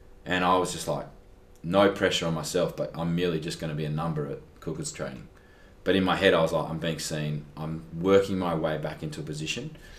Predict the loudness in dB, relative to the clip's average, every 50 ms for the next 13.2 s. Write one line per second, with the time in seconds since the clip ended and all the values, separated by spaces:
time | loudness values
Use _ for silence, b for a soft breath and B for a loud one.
0 | B B B 2 4 6 6 4 2 2 4 4 6 6 4 2 0 0 -2 -2
1 | -2 0 0 0 0 0 -4 -8 -8 -6 -4 -4 -4 -4 -6 -6 -4 -4 -2 -2
2 | -4 -6 -6 -6 -6 -6 -4 -6 -6 -6 -6 -6 -6 -8 -8 -10 B B B B
3 | B B B -8 -6 -4 -2 -2 0 2 2 2 2 2 0 -2 -4 -4 -2 -2
4 | -2 -2 -2 -4 -6 -6 -6 -6 -6 -6 -6 -6 -6 -6 -6 -6 -8 -8 -8 -6
5 | -4 -4 -4 -4 -6 -8 -6 -6 -4 -4 -2 -4 -4 -4 -6 -8 -8 -8 -8 -10
6 | -10 -10 -10 -10 -12 -14 -16 b b b b b b b b b b b b b
7 | b -20 -20 -10 0 4 6 6 6 6 4 4 4 4 6 6 6 8 8 6
8 | 6 4 4 2 2 0 -4 -4 -2 0 0 0 0 0 -4 -4 -4 -2 -2 -2
9 | -2 -4 -8 -8 -6 -4 0 0 0 0 0 -4 -8 -8 -8 -8 -10 -8 -6 -6
10 | -6 -4 -4 -6 -6 -6 -8 -8 -8 -8 -8 -8 -8 -8 -8 -8 -6 -2 0 0
11 | 0 -2 -6 -4 -2 0 0 0 0 0 -2 -2 -2 -4 -6 -6 B B B B
12 | -10 -10 -4 -2 -2 0 0 -2 -6 -4 -2 0 0 0 -2 -4 -8 -8 -6 -6
13 | -8 -8 -10 -14